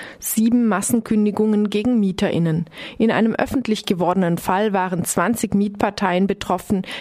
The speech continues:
die teilweise fünfzig Jahre im betroffenen Haus mit relativ günstigen Wohnungen lebten.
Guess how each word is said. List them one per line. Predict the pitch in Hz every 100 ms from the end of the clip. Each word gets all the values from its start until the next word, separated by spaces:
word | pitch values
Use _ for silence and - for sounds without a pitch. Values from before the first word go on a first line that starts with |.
| -
die | 220
teilweise | 233 240 240 220 208
fünfzig | 202 - 262 - - 202 -
Jahre | 190 175 202
im | 185
betroffenen | 190 - 175 175 196 175 170
Haus | 160 202 -
mit | 208 220
relativ | 190 202 - 208 -
günstigen | 185 180 - 220 214 180
Wohnungen | 156 165 165 165 165
lebten. | 156 151 - 156 -